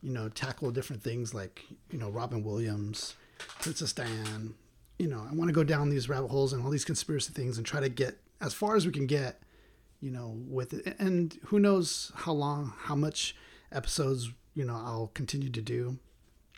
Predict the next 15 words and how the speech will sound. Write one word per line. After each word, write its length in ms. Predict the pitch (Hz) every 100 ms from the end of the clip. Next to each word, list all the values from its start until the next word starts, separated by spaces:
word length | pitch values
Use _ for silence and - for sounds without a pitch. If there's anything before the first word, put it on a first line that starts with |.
| - _ -
But 180 | 131 185
I 120 | 143
do 220 | 151 165
not 260 | 151 156 160
wanna 220 | 156 151
stop 420 | - 165 - - - - _ _
until 320 | 151 147 156
I 80 | 131
get 280 | 117 123 107 - -
to 240 | 151 120
freaking 360 | 107 123 113 104
a 60 |
hundred, 360 | 98 104 110 -
for 140 | -
sure. 360 | - - - -